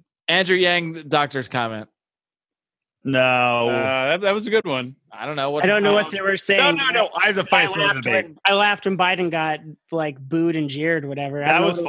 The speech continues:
Speaker 2: funny. No.
Speaker 4: I don't know what it was about, but I
Speaker 2: Wait,
Speaker 4: laughed.
Speaker 2: are we talking about funniest moment for the crowd or for me? 'Cause the
Speaker 3: For
Speaker 2: funniest
Speaker 3: you.
Speaker 2: one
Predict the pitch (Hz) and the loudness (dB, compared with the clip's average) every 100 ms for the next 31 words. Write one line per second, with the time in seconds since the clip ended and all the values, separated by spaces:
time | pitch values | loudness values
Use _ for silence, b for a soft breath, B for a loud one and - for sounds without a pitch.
0 | 131 120 113 - 165 170 226 214 220 220 | 0 2 0 0 2 4 4 4 4 2
1 | 196 180 190 202 165 170 165 190 170 160 | 2 0 0 0 0 -2 0 0 -2 -6
2 | - 165 185 - 254 262 - 208 214 180 | -2 0 2 2 2 2 2 2 2 2
3 | 196 190 175 - 160 139 139 - 160 185 | 0 0 -2 -2 0 0 -4 0 2 4
4 | 190 156 147 131 135 90 - 143 151 - | 4 2 2 4 2 0 2 2 2 2
5 | 208 254 277 160 | 2 2 2 0